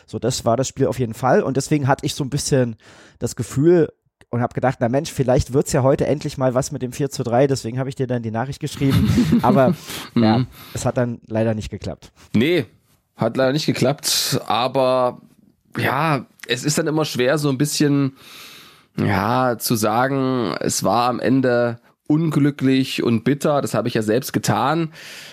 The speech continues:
Speaker 2: aber es waren dann doch eben individuelle Fehler beziehungsweise kleine Aussetzer, die den Sieg gekostet haben. Was viel mehr Mut macht, ist die Tatsache, dass der H F C sich wieder zugetraut hat,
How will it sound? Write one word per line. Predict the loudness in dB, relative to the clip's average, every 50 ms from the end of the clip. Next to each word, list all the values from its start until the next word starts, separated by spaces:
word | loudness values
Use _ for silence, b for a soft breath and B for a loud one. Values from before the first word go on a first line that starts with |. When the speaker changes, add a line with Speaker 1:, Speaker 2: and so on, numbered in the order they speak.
| B B
Speaker 2:
aber | _ -4 -2 0 0 0 0 -2
es | -4 -4 -2
waren | -2 0 0 0 0
dann | 0 -2 0
doch | 0 -2 -2 -2 -6 _
eben | -2 0 0 2 2 2 2 2 0 -2 -4 -8 _ _ _ _ 0
individuelle | 0 2 2 0 2 2 2 2 2 0 2 0 -2 -2
Fehler | 0 0 0 2 2 2 2 2 2 2 0 0 -2 -2 -6 -8
beziehungsweise | -18 -8 -6 -6 -4 -2 0 2 2 2 0 0 -2 -2 -2 -2 -2 -2
kleine | 0 0 0 2 0 0 0
Aussetzer, | 0 -2 0 0 0 -2 -2 -2 0 0 0
die | 2 2
den | 2 2 2 2
Sieg | 0 2 2
gekostet | 0 0 2 0 0 0 -2 0 0
haben. | 2 2 2 2 0 -2 -2 B B B B B B
Was | -4 -4 -2 -2 -4 -6 -6 -6 -8 -12 -14 -16 -18 -12
viel | -8 -6 -4 2 2 2 4
mehr | 4 2 0
Mut | 2 2 2 0 2 0 0
macht, | 0 0 -2 -4
ist | -4 -4 -2 0 0
die | 0
Tatsache, | 0 2 0 0 -2 -2 -2 -2 -2 -2 0
dass | 0 0 -2 0
der | -2 -2 0
H | 0 0 0
F | -2 -4
C | -4 0 2 2 4
sich | 2 2 2 2
wieder | 2 0 2
zugetraut | 0 2 2 4 4 4 0 0 -2 0 0 0 2
hat, | 0 0 0 -2 -6 -16